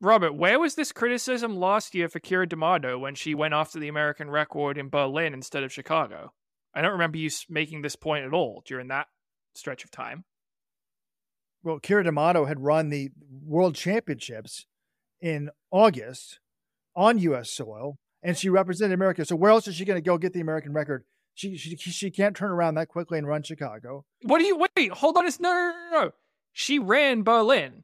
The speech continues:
Speaker 1: She came short of the record in Berlin. She would have had more time if she had run Chicago instead of
Speaker 2: Oh.
Speaker 1: Berlin, and Chicago is where the American record ended up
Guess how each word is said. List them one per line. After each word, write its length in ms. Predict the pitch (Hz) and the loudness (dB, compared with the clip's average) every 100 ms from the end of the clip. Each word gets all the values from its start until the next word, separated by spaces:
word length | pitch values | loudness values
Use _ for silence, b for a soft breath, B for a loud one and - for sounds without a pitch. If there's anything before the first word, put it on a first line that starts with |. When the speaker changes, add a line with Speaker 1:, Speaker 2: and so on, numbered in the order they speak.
| _ | _
Speaker 1:
She 200 | - 208 | -8 -6
came 280 | - 226 233 | -2 -2 -2
short 320 | - 220 233 | 0 2 2
of 80 | 180 | 0
the 100 | 185 | 0
record 460 | 185 202 170 165 | 2 2 0 -2
in 220 | 180 185 175 | -2 -4 0
Berlin. 540 | 165 170 175 123 147 - | 2 2 0 -2 -12 -12
She 200 | - 202 | -6 -2
would 120 | 233 | 0
have 80 | 202 | 2
had 200 | 208 160 | 0 0
more 260 | 175 254 | -2 -2
time 540 | 285 175 139 127 143 202 _ _ _ _ _ _ _ _ - | -2 -4 -6 -6 -12 -18 _ _ _ _ _ _ _ _ -8
if 120 | 165 | -6
she 160 | - 196 | -4 -4
had 120 | 170 | 0
run 180 | 185 170 | -2 -2
Chicago 500 | 165 180 208 196 160 | -6 2 2 2 -4
instead 240 | - 202 | -2 0
of 120 | 165 | 2
Speaker 2:
Oh. 40 | 156 | 0
Speaker 1:
Berlin, 340 | 143 135 147 | -6 -8 -4
and 180 | 185 208 | -4 -2
Chicago 520 | 202 185 196 190 190 | -4 2 2 2 0
is 100 | 156 | -2
where 240 | 160 196 | 0 2
the 100 | 214 | 2
American 420 | 190 190 208 190 175 | 0 0 0 -2 -4
record 340 | 196 190 175 | -4 -4 -4
ended 260 | 185 202 190 | -4 -2 0
up 160 | 160 | -2